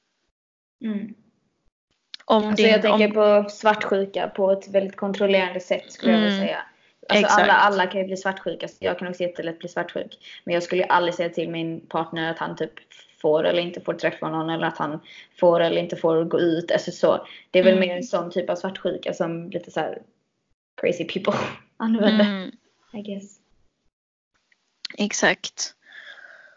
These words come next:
Speaker 2: Glöm aldrig att du är din egen person och du tillhör ingen annan än dig själv.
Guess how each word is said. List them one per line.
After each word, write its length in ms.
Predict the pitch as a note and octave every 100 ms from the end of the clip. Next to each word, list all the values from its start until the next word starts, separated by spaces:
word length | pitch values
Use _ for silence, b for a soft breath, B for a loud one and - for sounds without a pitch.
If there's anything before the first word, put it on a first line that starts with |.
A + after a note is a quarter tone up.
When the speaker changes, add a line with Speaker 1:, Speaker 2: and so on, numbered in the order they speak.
| B B B _ _ _ _ _
Speaker 2:
Glöm 300 | A#3 C#4 D4
aldrig 240 | C#4+ C#4 B3+
att 120 | A#3
du 140 | A#3
är 100 | G#3+
din 160 | G3+ G3
egen 460 | - G#3 G3 G3+ G#3
person 720 | - A3 - A#3 A3+ B3+ D4
och 200 | - -
du 120 | A3 G#3+
tillhör 460 | - G#3+ G#3+ -
ingen 280 | G3+ G3+ G3+
annan 280 | G3+ G3 F#3
än 140 | F#3
dig 160 | F#3+ F#3+
själv. 480 | - - A#3 C4